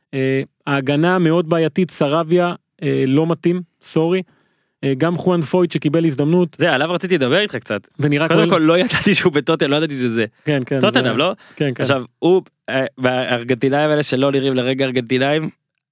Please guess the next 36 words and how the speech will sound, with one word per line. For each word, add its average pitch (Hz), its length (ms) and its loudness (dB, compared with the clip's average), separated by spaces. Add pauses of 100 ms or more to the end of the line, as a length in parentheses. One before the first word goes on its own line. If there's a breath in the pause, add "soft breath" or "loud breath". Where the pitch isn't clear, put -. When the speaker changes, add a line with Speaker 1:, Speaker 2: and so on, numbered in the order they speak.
(120)
Speaker 2:
הוא 143 140 0
גם 135 140 2
לא 139 80 2
נראה 143 240 0
מעל 135 200 0
גיל 131 200 0
שתים 185 280 -2
עשרה. 113 220 -6 (280)
Speaker 1:
נכון. 135 340 -4
Speaker 2:
זה 131 120 0
היה 170 100 0
נראה 180 260 2
כי, - 100 0
<laughs> 539 1000 -8
בהתחלה 131 260 -6
היה 143 120 -2
מבוהל. 120 220 0
Speaker 1:
קודם 185 120 4
כל 214 100 4
הוא 185 80 2
מלה 156 160 2
פלטה, 170 320 0
הוא 131 340 -2
יצא 135 280 0
בס-, 151 240 -2
מסטודיאנטס 170 880 0
ועבר 139 260 0
בגיל 147 240 0
צעיר 151 360 0
לאנגליה, 185 680 0
אז 151 100 -8
Speaker 2:
כן. 117 100 2
Speaker 1:
יש 104 140 -2
לו 175 60 2
חינוך, 156 520 0
אה, 151 40 2